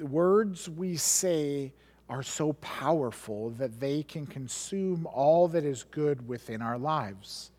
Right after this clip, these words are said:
So watch your words. Sooner or later, what you say may be repeated on down the line.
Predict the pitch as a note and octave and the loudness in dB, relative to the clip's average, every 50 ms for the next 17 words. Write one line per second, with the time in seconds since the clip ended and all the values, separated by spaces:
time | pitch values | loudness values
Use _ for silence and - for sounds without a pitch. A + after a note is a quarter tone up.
0 | _ _ _ _ _ _ _ _ _ _ _ _ _ - - - A2 G2+ G#2 G#2 | _ _ _ _ _ _ _ _ _ _ _ _ _ -14 -10 -8 -8 -6 -4 -2
1 | G#2+ A#2+ - - - B2+ B2 A#2+ C3 D3 C#3+ A2+ E2+ D#2 - - - - - - | -2 -2 -2 -4 -6 -6 -4 -4 -4 -4 -4 -4 -6 -8 -12 -14 -14 -12 -12 -12
2 | - - - - - _ _ _ _ _ _ _ _ _ _ _ _ _ _ _ | -12 -14 -16 -18 -20 _ _ _ _ _ _ _ _ _ _ _ _ _ _ _
3 | - - - C#3 D3 D3+ D#3+ D#3+ D#3+ E3 E3 D#3 D3+ E3 E3 D#3+ C#3 A#2 G#2+ A2 | -14 -8 -6 -4 -2 -2 0 2 4 4 4 4 4 4 4 2 2 0 -2 -6
4 | A#2+ - _ _ _ _ _ _ - C3+ C#3 B2+ C3+ D#3 F#3 G3 - - - - | -10 -14 _ _ _ _ _ _ -6 -6 -4 -2 0 0 2 2 0 -2 -2 0
5 | G3 F#3 F3+ F#3 F#3 F#3 F#3 F#3 F#3 - - - _ _ _ _ _ _ _ _ | 2 2 4 4 4 4 2 0 -4 -10 -20 -20 _ _ _ _ _ _ _ _
6 | _ _ _ _ - B2 C3+ D3+ E3 E3+ D#3+ F#3 F#3 F3+ E3+ E3+ E3+ D#3 - - | _ _ _ _ -10 -6 -2 0 2 2 2 2 0 2 2 0 0 -2 -4 -8
7 | - G3 F#3 C#3+ A#2+ G#2 G2+ F#2 G2 - - - A#2 B2 B2 A#2 A#2 A2+ A#2 A#2 | -6 -4 -4 -2 -2 -4 -4 -6 -10 -12 -12 -10 -8 -8 -6 -6 -6 -6 -6 -4
8 | A#2 A#2 A2+ A#2 A#2+ B2 B2 G#2 E2+ D#2+ | -6 -6 -6 -8 -8 -8 -8 -8 -10 -12